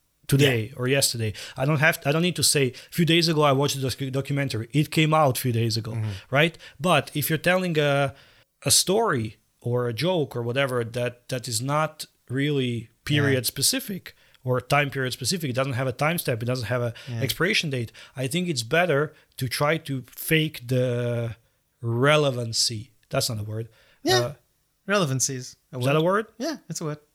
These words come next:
Speaker 1: Sh-, I, I felt like I just made up an amazing new word, but it's just a word that exists.
Speaker 2: Sorry.
Speaker 1: So, yeah. So it, it, it gives some rel-, like, relevancy
Speaker 2: Relevance.
Speaker 1: to the, to the joke,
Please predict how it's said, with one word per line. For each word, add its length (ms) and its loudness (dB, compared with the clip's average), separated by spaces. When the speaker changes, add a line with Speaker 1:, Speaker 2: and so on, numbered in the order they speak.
Speaker 1:
Sh-, 340 -6
I, 60 -2
I 60 -2
felt 260 0
like 160 -2
I 60 -2
just 180 -2
made 180 -4
up 140 -2
an 80 -6
amazing 360 -4
new 120 -4
word, 260 0
but 120 -8
it's 80 -6
just 240 -6
a 40 -4
word 200 -4
that 80 -6
exists. 260 -2
Speaker 2:
Sorry. 220 0
Speaker 1:
So, 340 4
yeah. 220 2
So 300 2
it, 220 -8
it, 260 -4
it 180 0
gives 200 0
some 360 0
rel-, 600 0
like, 260 -2
relevancy 600 2
Speaker 2:
Relevance. 80 -10
Speaker 1:
to 100 -4
the, 220 0
to 180 -8
the 100 -4
joke, 400 0